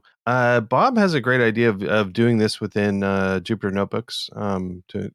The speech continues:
just kind of explore what it does. That's pretty great. Um, and then, uh, and then you have to kind of make it more deliberate. So instead of just playing around with,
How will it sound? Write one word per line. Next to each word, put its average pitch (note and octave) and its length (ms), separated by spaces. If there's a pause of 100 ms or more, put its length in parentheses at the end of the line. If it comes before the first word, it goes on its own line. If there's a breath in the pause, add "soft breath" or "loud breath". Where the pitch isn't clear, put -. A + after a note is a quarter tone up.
(160)
just - 220
kind F#2+ 140
of F#2+ 140 (240)
explore F#2+ 720
what F2+ 140
it F2+ 100
does. C3 400 (240)
That's - 160
pretty F2+ 240
great. A2 300 (200)
Um, G2 540 (220)
and B2+ 300
then, C3+ 280
uh, B2+ 220
and C#3 100
then E3+ 120
you E3 80
have D#3+ 120
to D#3 100
kind C#3 200
of A#2+ 100
make A2+ 220
it A#2 100
more A2 180
deliberate. G2 520
So A2+ 160
instead D3 340
of C#3 100
just B2 240
playing A2+ 260
around G2+ 320
with, F#2+ 240